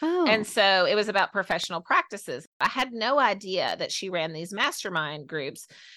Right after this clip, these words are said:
Speaker 2: And I was studying for the N C I D Q exam, and I was using her book to study. And I got to the very back of it, and there was, like, this back page that had a flyer for these, like, little mentorship groups she had.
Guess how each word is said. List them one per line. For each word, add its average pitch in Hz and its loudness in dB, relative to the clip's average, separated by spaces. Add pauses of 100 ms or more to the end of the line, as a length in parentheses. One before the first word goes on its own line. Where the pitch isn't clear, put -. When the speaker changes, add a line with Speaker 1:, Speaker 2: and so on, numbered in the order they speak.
(160)
Speaker 2:
And 208 4
I 190 4
was 196 0
studying 269 0
for 202 0
the 202 -2
N 180 -4
C 196 -6
I 175 2
D 180 -8
Q 320 -6
exam, 175 -2
and 175 -2
I 170 2
was 180 -2
using 254 -8
her 214 2
book 175 -4
to 170 -14
study. 254 0
And 180 0
I 175 -2
got 208 0
to - -14
the 240 -2
very 180 -2
back 185 -2
of 220 -2
it, 185 0
and 175 0
there 170 0
was, 190 -4
like, 185 -4
this 180 -14
back 175 -2
page 233 -4
that 190 0
had 190 -2
a 175 2
flyer 180 4
for 180 -4
these, 180 -4
like, 175 -2
little 175 0
mentorship 233 -6
groups - -8
she - -10
had. - -10